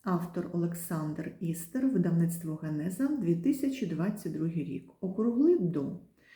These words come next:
Завдання перше. Одиниць. Двадцять п'ять цілих триста сімдесят дві тисячних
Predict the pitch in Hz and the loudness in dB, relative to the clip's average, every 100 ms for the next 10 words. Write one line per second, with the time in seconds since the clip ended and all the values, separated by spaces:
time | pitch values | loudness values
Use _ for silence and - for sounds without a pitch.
0 | - - - - 185 254 330 254 208 165 | -20 -20 -16 -2 2 2 2 0 0 -4
1 | 165 - 185 - 294 254 165 143 165 - | -4 -6 -10 0 2 4 2 0 -6 -10
2 | - _ _ - - _ 175 180 208 202 | -16 _ _ -20 -20 _ -2 2 2 0
3 | 175 175 170 160 - - 160 247 269 - | -4 -2 -2 -4 -6 -6 -2 -2 -2 -2
4 | 180 175 170 151 - 151 151 151 156 151 | -2 -2 -4 -8 -8 -6 -6 -6 -8 -8
5 | 147 208 269 - - - - 196 - 269 | -2 -2 -2 -4 -6 -6 -8 -10 -4 -4
6 | 294 - | -4 -10